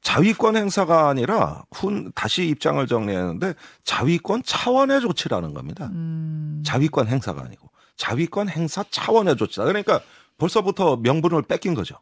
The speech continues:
Speaker 2: 알겠습니다.
Speaker 1: 그러면서 국제기구 유엔사로부터 제재를 받을 판이에요, 지금.
Speaker 2: 우리까지.
Speaker 1: 예.
Speaker 2: 그러니까 그
Speaker 1: 이게
Speaker 2: 당시 대처가 좀
Speaker 1: 황당한
Speaker 2: 잘못됐다고
Speaker 1: 거예요.
Speaker 2: 보시는 거군요.
Speaker 1: 잘못된 거죠. 왜
Speaker 2: 예.
Speaker 1: 이런 외교 참패,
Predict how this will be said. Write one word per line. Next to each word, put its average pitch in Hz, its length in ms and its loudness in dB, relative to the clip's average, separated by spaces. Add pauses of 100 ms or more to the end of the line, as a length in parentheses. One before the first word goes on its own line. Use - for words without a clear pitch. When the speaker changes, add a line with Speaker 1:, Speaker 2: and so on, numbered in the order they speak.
(100)
Speaker 2:
알겠습니다. 123 380 -4
Speaker 1:
그러면서 185 300 0
국제기구 175 600 2
유엔사로부터 160 720 0
제재를 143 420 2
받을 113 240 2
판이에요, 80 420 -4
지금. 160 140 -6
Speaker 2:
우리까지. 151 440 -4
Speaker 1:
예. 143 300 0
Speaker 2:
그러니까 113 320 0
그 - 120 -4
Speaker 1:
이게 214 100 4
Speaker 2:
당시 226 240 6
대처가 202 320 6
좀 202 100 4
Speaker 1:
황당한 160 160 4
Speaker 2:
잘못됐다고 185 380 2
Speaker 1:
거예요. 175 80 0
Speaker 2:
보시는 139 320 -2
거군요. 127 320 -4
Speaker 1:
잘못된 285 420 2
거죠. 208 220 0
왜 254 180 4
Speaker 2:
예. 254 60 4
Speaker 1:
이런 175 580 0
외교 185 240 2
참패, 175 520 -4